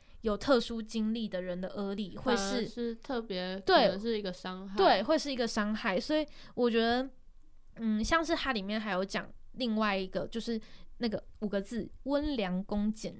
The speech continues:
Speaker 1: 让”。
Speaker 2: 那个是什么？
Speaker 1: 就是，呃，李国华跟他讲的，他说，就是他应该要温良恭俭让，只是温暖的是体力，良诱的是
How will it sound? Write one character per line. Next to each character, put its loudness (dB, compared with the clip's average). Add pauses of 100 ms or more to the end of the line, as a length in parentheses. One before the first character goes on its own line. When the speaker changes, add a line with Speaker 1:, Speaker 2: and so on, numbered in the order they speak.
Speaker 1:
让”。 -6 (840)
Speaker 2:
那 0
个 4
是 2
什 -2
么？ 0
Speaker 1:
就 2
是， 0 (340)
呃， 2
李 0
国 2
华 2
跟 2
他 4
讲 -4
的， -6
他 -2
说， 0 (240)
就 4
是 4
他 2
应 0
该 2
要 6
温 4
良 -2
恭 0
俭 -4 (180)
让， -4 (240)
只 0
是 2 (200)
温 6
暖 2
的 2
是 -2
体 -6 (180)
力， -2 (300)
良 4
诱 6
的 4
是 -2